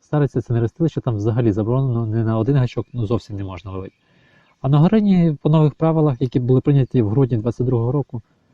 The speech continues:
можна зараз ловити на два гачки. Тобто або два водилища по одному гачку, або одне водилище, там і оснастка з двома гачками. Тому ловити можна. Це не, і нерестова заборона, але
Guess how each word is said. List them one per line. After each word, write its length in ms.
можна 340
зараз 340
ловити 340
на 680
два 240
гачки. 380
Тобто 240
або 120
два 140
водилища 580
по 100
одному 220
гачку, 320
або 420
одне 220
водилище, 520
там 240
і 100
оснастка 500
з 40
двома 220
гачками. 420
Тому 580
ловити 360
можна. 460
Це 120
не, 140
і 240
нерестова 400
заборона, 440
але 420